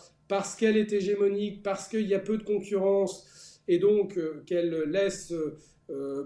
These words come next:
plusieurs millions, euh, de consultations, euh, que-, fictives,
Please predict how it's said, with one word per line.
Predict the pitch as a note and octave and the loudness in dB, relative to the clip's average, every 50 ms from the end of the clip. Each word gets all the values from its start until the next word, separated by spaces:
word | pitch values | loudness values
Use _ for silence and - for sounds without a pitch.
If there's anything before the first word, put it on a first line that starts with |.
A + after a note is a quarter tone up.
| C#3 | -8
plusieurs | - E3+ F#3+ E3 E3 G#3 F#3+ D#3 E3 | -10 -8 -8 -2 2 2 2 2 0
millions, | F#3 G#3+ A3 G#3 G#3 A3 A3+ A3+ A3 G#3 F#3 - - - _ _ _ _ _ - | 2 2 2 2 4 2 2 2 2 0 -2 -4 -8 -18 _ _ _ _ _ -2
euh, | F3 E3 D#3 D#3 D#3 | 0 0 0 0 -2
de | - F3 G3 F#3+ F3+ | -2 0 0 2 0
consultations, | F3+ - G3 F#3+ - - G3 D#3+ - - F#3+ E3+ - - F#3 G3+ G3+ G3 F#3+ F#3 F3 E3 | 0 -2 -4 -4 -4 -6 -8 -8 -4 -2 -4 -4 -4 -2 2 4 4 6 6 6 4 4
euh, | D#3 D3+ D3 A#2+ - - - _ _ - | 4 2 0 -4 -8 -12 -20 _ _ -8
que-, | E3 | -8
fictives, | D3+ - - - G#3+ G#3+ G3+ - E4 F4 F4+ B3+ D3+ C#3+ B2+ - | -8 -6 -6 -4 -4 -4 -2 2 4 6 6 6 4 0 -6 -8